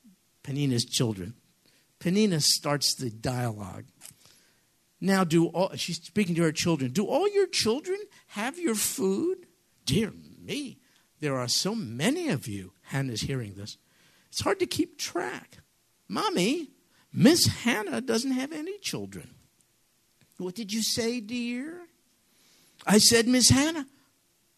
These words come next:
doesn't have any children." "Miss Hannah, oh, yes, that's right.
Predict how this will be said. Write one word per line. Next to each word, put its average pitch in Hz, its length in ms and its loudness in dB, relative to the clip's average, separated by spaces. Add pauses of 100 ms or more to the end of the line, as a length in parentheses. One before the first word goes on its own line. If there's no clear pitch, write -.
doesn't 226 280 4
have 240 160 2
any 269 300 0
children." - 580 -6 (640)
"Miss 330 300 0
Hannah, 320 720 -4
oh, 254 220 4 (280)
yes, 196 720 0
that's 208 300 -6
right. 214 300 -4